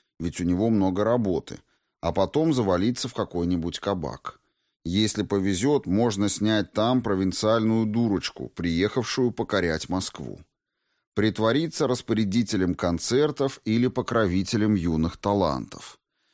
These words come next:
Выглядит он представительно, почему нет? Есть машина, только недавно почистил ржавчину и перекрасил. Мотор больше не стучит.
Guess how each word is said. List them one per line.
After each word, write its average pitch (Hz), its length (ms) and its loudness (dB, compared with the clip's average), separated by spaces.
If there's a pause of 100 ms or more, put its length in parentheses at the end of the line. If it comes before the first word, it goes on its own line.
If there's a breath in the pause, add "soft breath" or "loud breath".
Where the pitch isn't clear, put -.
(160)
Выглядит 120 680 2
он 123 160 2
представительно, 98 1040 -2
почему 87 480 0
нет? 78 460 -4 (520)
Есть 117 400 2
машина, 135 800 2
только 110 320 0
недавно 127 540 2
почистил 117 680 0
ржавчину 113 800 2
и 107 40 -2
перекрасил. 98 880 -2 (340)
Мотор 90 460 0
больше 107 360 0
не 135 100 2
стучит. 90 680 -6